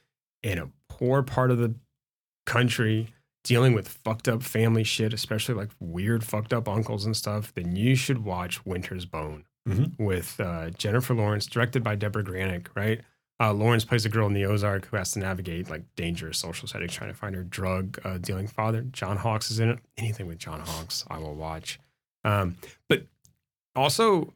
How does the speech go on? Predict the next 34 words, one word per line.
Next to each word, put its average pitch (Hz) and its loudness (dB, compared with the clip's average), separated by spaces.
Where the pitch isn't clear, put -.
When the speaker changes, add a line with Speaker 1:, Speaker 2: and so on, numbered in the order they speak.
Speaker 1:
the 127 2
novel 110 6
by 95 -2
Daniel 104 2
Woodrell 101 0
of 110 -4
the 101 -2
same 104 -2
title 107 -2
is 95 -4
just - -4
incredible. 71 -10
It 92 2
is 85 -4
just - -4
incredible. 92 -6
And 135 8
it's 131 4
a 120 4
really 135 8
good 113 4
adaptation 95 -2
of 120 -6
the 123 0
book, 113 -4
too, 120 2
but 101 -4
the 85 -6
book 80 -8
is, 71 -8
is, - -8
it's, - -8
it's - -10
amazing. - -12